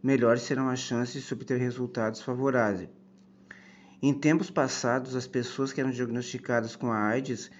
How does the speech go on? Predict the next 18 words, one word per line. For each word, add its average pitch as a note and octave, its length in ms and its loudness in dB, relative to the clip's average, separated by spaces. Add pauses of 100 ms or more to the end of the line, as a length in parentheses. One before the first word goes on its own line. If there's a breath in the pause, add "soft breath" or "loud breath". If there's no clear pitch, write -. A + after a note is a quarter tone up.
recebiam C3 480 0
uma C3+ 100 2
sentença B2+ 480 -2
de C3+ 100 -4
morte B2 600 -2
e A2 80 -2
não B2 160 2
viviam B2 360 -2
mais A2+ 240 -2
que - 120 -4
um C#3 140 2
ano. G2+ 300 -2 (540 loud breath)
Muitas D#3 300 4
celebridades B2+ 640 2
foram A#2+ 300 0
vítimas A#2 500 -6
da A2+ 140 -2
síndrome D3+ 640 -2